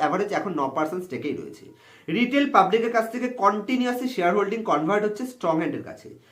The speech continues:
লুজার হ্যান্ডের কাছে থেকে স্ট্রং হ্যান্ডের কাছে শেয়ার হোল্ডিং কন্টিনিউ যাচ্ছে। এবং এইচ এন আই এর কাছেও যার যার কাছে যতটা স্টেক ছিল, সবাই প্রত্যেকটা স্টেক ধরে রেখেছে,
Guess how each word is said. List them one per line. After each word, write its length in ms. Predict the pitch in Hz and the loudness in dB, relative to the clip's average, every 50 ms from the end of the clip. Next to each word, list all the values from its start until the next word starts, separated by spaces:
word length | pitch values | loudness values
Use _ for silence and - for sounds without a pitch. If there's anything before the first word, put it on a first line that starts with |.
| _ _ _ - | _ _ _ -6
লুজার 360 | 165 202 226 233 226 262 262 | -4 -2 -2 0 2 2 4
হ্যান্ডের 300 | 269 262 254 247 254 - 247 | 4 2 2 2 -2 0 -2
কাছে 160 | 233 240 254 | -2 -2 -4
থেকে 220 | 254 262 254 254 | -6 -6 -6 -6
স্ট্রং 240 | 262 262 - 196 170 180 | -6 -2 2 2 2 2
হ্যান্ডের 260 | 202 208 208 208 202 | 2 0 -2 -2 -4
কাছে 200 | 202 - - 247 | -4 -4 -4 -8
শেয়ার 240 | - - 170 165 175 | -4 -2 -2 0 0
হোল্ডিং 240 | 185 180 170 226 220 - | 0 -2 -2 -4 -6 -2
কন্টিনিউ 520 | - 160 147 143 - 151 143 139 117 104 | -2 -2 -2 0 -2 -4 -4 -2 -4 -4
যাচ্ছে। 300 | 92 - - - - - - - _ _ - - - _ | -6 -10 -14 -18 -20 -20 -20 -20 _ _ -20 -20 -20 _
এবং 260 | - 185 226 247 240 - | -2 2 2 2 2 6
এইচ 240 | 202 220 - - - | 4 4 4 4 -2
এন 60 | 254 | -2
আই 80 | 254 262 | 0 0
এর 80 | 262 247 | 0 2
কাছেও 280 | 240 233 233 277 262 | 0 0 2 2 0
যার 320 | 254 - 175 175 180 175 - | 0 2 4 4 4 4 2
যার 140 | - 233 240 | -2 0 0
কাছে 160 | 247 247 254 | -2 -2 -2
যতটা 360 | 208 196 185 190 - - 247 247 | 0 0 0 -2 0 -2 -2 -2
স্টেক 220 | 247 - 202 196 - - | 0 -2 -2 -4 -4 -8
ছিল, 140 | - - - - - - - _ _ _ _ | -10 -10 -10 -10 -10 -12 -18 _ _ _ _
সবাই 340 | - - 220 214 240 254 247 | 0 2 4 4 6 4 2
প্রত্যেকটা 640 | 247 - 247 247 247 247 - - 262 262 262 277 269 | 2 2 2 2 2 0 -4 -4 -4 -2 -2 -4 -4
স্টেক 260 | - - 240 226 - | -2 -4 -4 -4 -2
ধরে 180 | 185 185 196 202 | -2 -2 -2 -2
রেখেছে, 460 | 208 202 226 220 - 240 - - | -2 -2 -2 -6 -6 -6 -10 -10